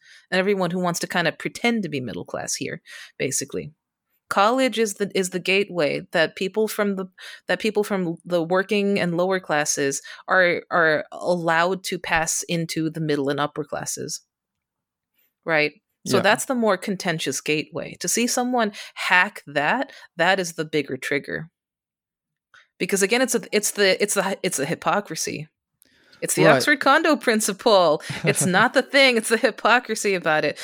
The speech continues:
Speaker 1: that triggers people.
Speaker 2: Yeah. Um, yeah, but it's not even just the hacking. It's that the hacking is also then wrapped up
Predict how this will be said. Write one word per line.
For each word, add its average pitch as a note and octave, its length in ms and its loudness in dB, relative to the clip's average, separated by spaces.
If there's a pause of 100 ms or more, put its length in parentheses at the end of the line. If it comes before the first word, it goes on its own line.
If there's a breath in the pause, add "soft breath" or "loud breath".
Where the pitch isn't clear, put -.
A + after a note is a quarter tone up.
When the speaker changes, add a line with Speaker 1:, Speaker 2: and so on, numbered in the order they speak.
(140 loud breath)
Speaker 1:
that F3+ 160 0
triggers E3 420 0
people. C#3+ 500 -2 (640)
Speaker 2:
Yeah. G#2+ 320 -2
Um, C#3+ 340 2 (180)
yeah, G#3 160 6
but F#3+ 260 2
it's F#3+ 160 2
not C#4 180 4
even D#4+ 260 0
just F3 280 2 (180)
the B2+ 80 0
hacking. E3 640 0
It's A#2+ 180 -2
that C#3+ 220 2
the B2+ 80 0
hacking F3+ 420 0
is C3+ 100 -2
also C#3+ 260 0
then B2+ 360 2
wrapped B2+ 380 2
up A#2 240 2